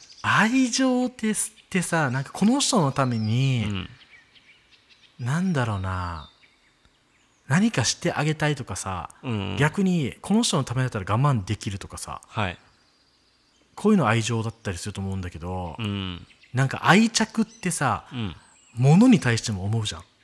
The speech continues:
Speaker 2: うんうん。これ捨てたくないとかね。
Speaker 1: そうそう、これ、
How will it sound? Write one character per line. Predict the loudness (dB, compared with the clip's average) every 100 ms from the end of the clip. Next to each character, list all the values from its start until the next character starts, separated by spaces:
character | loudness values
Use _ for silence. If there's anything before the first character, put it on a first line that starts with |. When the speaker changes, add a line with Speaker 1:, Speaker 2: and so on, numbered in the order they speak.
| _
Speaker 2:
う | -6
ん |
う | -4 -4 -6
ん。 | -10
こ | -6 -4
れ | -4
捨 | -4
て | -6 -6 _ -14 -10
た | -6
く | -2
な | -2
い | -4
と |
か | -8
ね。 | -10
Speaker 1:
そ | -8 -10
う |
そ |
う、 | -6
こ | -4
れ、 | -4